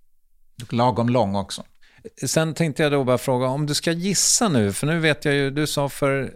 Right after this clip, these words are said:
Speaker 2: eh, en timme och tjugo minuter sedan ungefär att du ska, eh, ta din tid nu och fundera på vad, vad du vill göra.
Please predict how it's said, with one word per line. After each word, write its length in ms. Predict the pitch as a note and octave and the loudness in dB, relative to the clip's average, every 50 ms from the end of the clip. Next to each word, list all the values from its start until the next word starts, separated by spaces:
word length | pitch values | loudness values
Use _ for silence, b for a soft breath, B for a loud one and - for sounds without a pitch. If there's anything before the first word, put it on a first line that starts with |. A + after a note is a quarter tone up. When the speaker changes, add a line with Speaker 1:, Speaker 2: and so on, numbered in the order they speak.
| - - | -14 -10
Speaker 2:
eh, 500 | - C3 B2+ B2+ A#2+ B2 B2 B2 G#2+ - C3+ | -6 -4 -2 0 0 0 0 -2 -2 -2 -2
en 160 | C3 B2+ A2+ | -2 -2 -2
timme 240 | - C3 B2 A#2 A#2 | 0 0 0 2 0
och 60 | G#2+ | 0
tjugo 240 | - - A#2 G#2+ G#2+ | 0 0 0 0 2
minuter 300 | G#2+ G#2+ G#2+ - - G2 | 2 0 0 -2 -2 -2
sedan 180 | G#2+ G#2 G2+ | -2 -2 0
ungefär 380 | G2+ G2+ G2+ F#2+ - G#2 G2+ G2+ | 0 0 -2 -2 0 0 0 2
att 260 | G2+ - - - - - | 0 0 -4 -8 -14 -10
du 440 | G#2 G2 A2+ A2 G#2+ G#2 A2 G#2+ - - | -6 -2 0 0 0 0 0 -2 -4 -4
ska, 720 | - - - - - A2+ G#2 G#2 G#2 G2+ G2 G2+ - - _ _ _ _ _ _ - - | -6 -6 -4 -2 0 2 2 4 4 2 2 0 -2 -4 _ _ _ _ _ _ -12 -6
eh, 260 | B2 B2 A#2 A2+ A2+ | -4 -2 0 0 -2
ta 240 | G2+ - - B2 A#2+ | -2 0 0 0 2
din 220 | A2+ A#2 A#2+ A#2 | 2 2 0 0
tid 340 | A2 - F3 D#3 B2 G2+ F2 | 0 0 0 0 0 -2 -4
nu 280 | F#2+ F#2 F#2+ G2 G2 F2 - _ _ | -6 -6 -8 -8 -10 -12 -14 _ _
och 160 | - A2+ - | -6 -4 -2
fundera 420 | - A#2+ A2 G#2+ B2 G#2+ F#2+ F#2 F#2 | 0 0 0 2 2 0 -2 -2 -6
på 380 | - G#2 G2+ G#2 G#2 G2+ G2+ B2 | -8 -10 -8 -8 -8 -8 -10 -8
vad, 280 | G#2+ G#2+ G2+ G2 G2 | -4 -4 -4 -4 -6
vad 280 | A#2 A2+ G2+ G#2 G2+ F#2 | -8 -10 -6 -6 -4 -4
du 80 | G2 | -4
vill 460 | F#2 F#2 G2 G2 G2 G2+ G2+ G#2 - - - - | -6 -6 -8 -8 -8 -10 -10 -12 -14 -16 -14 -8
göra. 320 | - G#2 F#2+ G2+ G#2+ G#2+ | -8 -6 -6 -6 -10 -12